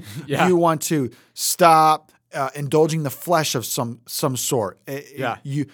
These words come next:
Speaker 2: you wanna break some sort of addiction that's, that's bad for you. You're gonna have to face that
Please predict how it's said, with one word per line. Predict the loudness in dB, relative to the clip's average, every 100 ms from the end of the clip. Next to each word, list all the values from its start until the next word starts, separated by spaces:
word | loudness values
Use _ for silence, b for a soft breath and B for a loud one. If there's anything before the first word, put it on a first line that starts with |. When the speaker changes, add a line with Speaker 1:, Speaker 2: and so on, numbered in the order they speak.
| B
Speaker 2:
you | -4 -2
wanna | -2
break | -4 2 2 2
some | 0 -4
sort | -2 -2
of | -2
addiction | -2 -4 -4 -6
that's, | -8 -8
that's | -8 -8 -6
bad | -4 -2
for | -4 -10
you. | -10
You're | -6 -4
gonna | -6
have |
to | -8
face | -8 -4 -4 -4
that | -6 -6